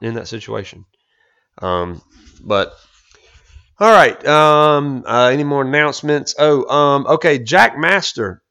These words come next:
shout out to him on, uh, Sniper's Hide. Uh, Jeff, I think, is his name. Um,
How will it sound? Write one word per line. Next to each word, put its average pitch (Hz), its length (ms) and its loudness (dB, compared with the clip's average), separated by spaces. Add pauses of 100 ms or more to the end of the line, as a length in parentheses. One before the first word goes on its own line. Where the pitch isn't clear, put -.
(100)
shout 139 260 0
out 135 120 4
to 113 80 -4
him 151 340 0
on, 120 260 -2
uh, 98 480 -2 (760)
Sniper's 123 360 -4
Hide. 127 340 0 (340)
Uh, 101 220 -4
Jeff, 139 420 -6
I 135 80 -8
think, 175 340 -14
is 143 80 -12
his 147 160 -14
name. 165 240 -12 (420)
Um, 95 400 -10